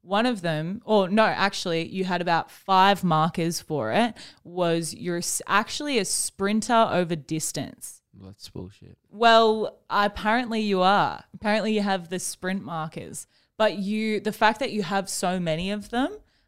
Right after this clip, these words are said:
Speaker 1: uh, probably accounts for your cardiovascular system and why it's so good,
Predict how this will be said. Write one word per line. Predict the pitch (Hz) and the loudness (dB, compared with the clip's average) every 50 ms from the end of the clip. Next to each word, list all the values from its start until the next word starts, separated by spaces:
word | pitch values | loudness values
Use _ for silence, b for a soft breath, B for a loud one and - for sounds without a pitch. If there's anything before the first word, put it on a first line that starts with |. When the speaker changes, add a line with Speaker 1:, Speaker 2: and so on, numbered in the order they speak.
| _ _ _ _ | _ _ _ _
Speaker 1:
uh, | - 180 175 165 165 160 156 - | 0 2 4 4 4 4 2 0
probably | - - - 208 202 214 220 190 208 196 180 | -2 -4 -2 0 2 4 4 4 4 4 4
accounts | 175 170 - 180 180 175 170 - - - | 2 0 -2 -2 0 0 0 -2 -4 -8
for | - - 180 170 165 160 160 151 | -8 -6 -2 0 0 0 0 0
your | 151 160 156 | 0 -2 -4
cardiovascular | 156 - - - 175 165 165 165 165 151 143 143 139 151 147 139 135 - - - 156 147 139 131 131 135 - - | -4 -6 -8 -4 -2 -2 0 0 -2 -4 -6 -6 -6 -4 -4 -4 -4 -6 -6 -4 -4 -2 -2 -4 -4 -6 -10 -12
system | - - 156 143 - - 147 - - 87 | -12 -10 -8 -8 -8 -8 -8 -8 -8 -6
and | - 151 147 151 - - | -4 -4 -4 -4 -4 -4
why | 156 151 143 143 143 | -2 -2 0 0 -2
it's | - - - | -4 -4 -6
so | - - 165 156 156 156 | -4 -2 0 0 0 0
good, | - 147 135 143 120 76 | -2 -4 -4 -4 -6 -8